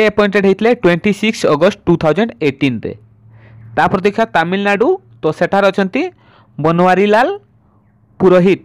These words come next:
ତ ସେ ଆପଏଣ୍ଟେଡ୍ ହେଇଥିଲେ ସିକ୍ସ ଅକ୍ଟୋବର ଟୁ ଥାଉଜେଣ୍ଡ ସେଭେଣ୍ଟିନ୍ରେ। ତାପରେ ଦେଖିବା ତେଲେଙ୍ଗାନା, ତ ସେଠାରେ ଅଛନ୍ତି ଗଭର୍ଣ୍ଣର ତାମିଲସାଇ ସୁନ୍ଦରରାଜନ,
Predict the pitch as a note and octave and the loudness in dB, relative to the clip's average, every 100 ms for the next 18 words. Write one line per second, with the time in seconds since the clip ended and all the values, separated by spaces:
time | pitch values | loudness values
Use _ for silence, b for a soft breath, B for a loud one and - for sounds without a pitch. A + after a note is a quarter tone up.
0 | _ - F3 - G#3 G3+ G#3 G3 G3 G3 | _ -2 -2 0 0 0 0 0 -2 0
1 | A#3 A#3+ - A3+ - - - E3 D#3 F#3+ | -2 -2 -4 -4 -2 -2 0 0 0 0
2 | - D3+ D3 C#3 F#3+ A3+ - C3 C#3 C3 | 0 0 0 -2 -2 -6 -4 -2 -2 -2
3 | C#3+ G#2 - - _ _ _ _ _ _ | -4 -4 -8 -12 _ _ _ _ _ _
4 | _ - B B B - F#3 G3 G#3 G3 | _ -20 B B B -2 0 2 0 0
5 | A#3 B3+ E3 C#3+ B2+ A#2+ A2+ G2+ C#3+ C#3+ | -2 0 0 0 -2 -4 -4 -4 -4 -4
6 | E3 G3+ G#3 G3+ F#3+ G3 F#3+ F#3+ G3 C4+ | -2 0 2 0 -2 -2 0 0 -2 -2
7 | - D#3 E3+ F3+ - F3+ D#4+ b b b | -2 -4 -4 -4 -2 0 -2 b b b
8 | - E3 E3 A3 F3 B2 C3 | -4 -2 0 2 2 2 -2